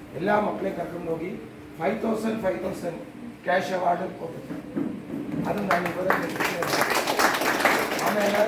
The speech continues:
ಆ, ಸ್ವಲ್ಪ ಮಕ್ಕಳು ಎಕನಾಮಿಕಲಿ ವೀಕ್ ಇತ್ತು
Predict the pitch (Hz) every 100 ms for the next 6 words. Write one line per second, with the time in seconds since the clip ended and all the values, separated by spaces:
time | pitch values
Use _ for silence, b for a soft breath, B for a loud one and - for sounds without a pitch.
0 | - - - - - - 69 71 - -
1 | - - 202 - 226 208 185 170 - -
2 | - 220 226 202 170 151 - 208 208 196
3 | 175 - - - - 147 214 220 214 202
4 | 185 196 226 208 151 165 175